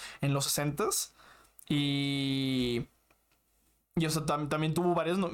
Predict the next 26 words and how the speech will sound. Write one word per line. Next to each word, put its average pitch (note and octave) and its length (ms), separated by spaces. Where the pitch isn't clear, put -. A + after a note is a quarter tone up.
tanto D#3 220
nominaciones D3+ 560
como, A3 240
como, D#3 240
como, D3 520
como D#3 200
ganó C#3 340
también D#3 240
vari-, D#3+ 200
varios D3+ 260
premios. E3+ 480
Entonces, D3 540
es D#3 320
una D#3+ 200
super F3+ 360
película. D3 600
Aparte - 380
de A3 80
que B3 60
el G3 120
trama, F3+ 300
dices F#3+ 400
que - 80
está - 220
con A3+ 180
madre. A3 340